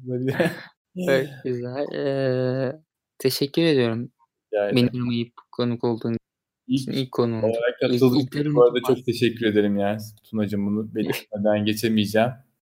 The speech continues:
Speaker 1: Beni
Speaker 2: <laughs>
Speaker 1: böyle ilk olarak konuk etmen çok hoşuma gitti. Bir anda
Speaker 2: Hı.
Speaker 1: kendimizi birbirimize yakın olduğumuzu hissediyorum yani her anlamda. Böyle düşünmen de çok hoşuma gitti. Te-,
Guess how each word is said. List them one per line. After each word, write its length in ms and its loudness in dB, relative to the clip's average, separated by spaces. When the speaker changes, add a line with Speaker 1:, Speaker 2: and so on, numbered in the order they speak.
Speaker 1:
Beni 360 4
Speaker 2:
<laughs> 180 -12
Speaker 1:
böyle 400 4
ilk 340 -10
olarak 580 0
konuk 300 -2
etmen 340 -2
çok 300 -8
hoşuma 340 -2
gitti. 540 -4
Bir 60 4
anda 500 6
Speaker 2:
Hı. 220 -8
Speaker 1:
kendimizi 540 2
birbirimize 560 2
yakın 300 0
olduğumuzu 500 -2
hissediyorum 520 2
yani 180 -4
her 100 0
anlamda. 720 -2
Böyle 200 4
düşünmen 440 -4
de 40 -4
çok 180 -10
hoşuma 240 -12
gitti. 260 -14
Te-, 260 -6